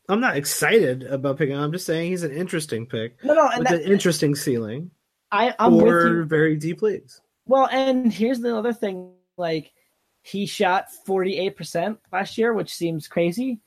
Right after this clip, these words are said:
Speaker 2: and it was a fourteen game sample, so let's not read too much into it, but, like, he just sometimes shows some things that you're like, "Man, that's really interesting.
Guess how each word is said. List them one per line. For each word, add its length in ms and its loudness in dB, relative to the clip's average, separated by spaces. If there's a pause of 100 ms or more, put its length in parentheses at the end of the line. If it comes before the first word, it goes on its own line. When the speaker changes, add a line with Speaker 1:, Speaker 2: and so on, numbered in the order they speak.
(200)
Speaker 2:
and 80 -8
it 60 -6
was 80 -6
a 60 -8
fourteen 320 -4
game 100 0
sample, 320 -4
so 140 -4
let's 120 -4
not 140 -2
read 160 -4
too 120 -4
much 200 -4
into 240 -2
it, 100 -2
but, 120 -2
like, 200 -2 (280)
he 320 2
just 420 -6
sometimes 480 2
shows 400 -2
some 160 -6
things 280 -4
that 80 -12
you're 100 -8
like, 240 -8 (340)
"Man, 300 -2
that's 200 -4
really 300 -2
interesting. 600 -8